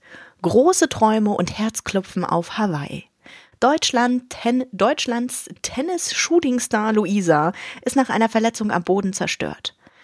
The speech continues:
In der Tennisschule ihrer Patentante Kay auf Hawaii will sie sich voll und ganz auf ihr Comeback konzentrieren. Als sie sich bereits beim ersten Lauftraining am Strand übernimmt, wacht sie ausgerechnet auf der Couch eines attraktiven Surferboys auf.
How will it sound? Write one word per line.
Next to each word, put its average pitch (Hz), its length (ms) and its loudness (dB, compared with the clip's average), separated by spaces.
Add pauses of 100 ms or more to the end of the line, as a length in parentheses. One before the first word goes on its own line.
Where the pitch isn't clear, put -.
(260)
In 220 100 4
der 240 100 6
Tennisschule 214 840 0 (200)
ihrer 220 260 2
Patentante 202 840 0
Kay 214 480 0 (480)
auf 233 300 2
Hawaii 233 560 2 (160)
will 240 280 0
sie 269 120 -4
sich 262 220 -4
voll 311 300 0
und - 200 -4
ganz 196 500 -2 (120)
auf 190 240 -2
ihr 190 100 2
Comeback 180 640 -2 (120)
konzentrieren. - 760 -6 (640)
Als 170 180 2
sie 202 80 -4
sich 196 180 -2
bereits 175 600 0
beim 160 320 -2
ersten 233 340 2
Lauftraining 180 540 0
am 175 100 0
Strand 240 340 0
übernimmt, 240 600 0 (160)
wacht - 240 0
sie - 160 -4
ausgerechnet 294 800 -2
auf 220 100 0
der 202 140 0
Couch 185 340 2
eines 196 300 -2
attraktiven 208 640 -4
Surferboys 160 1080 0
auf. 156 360 0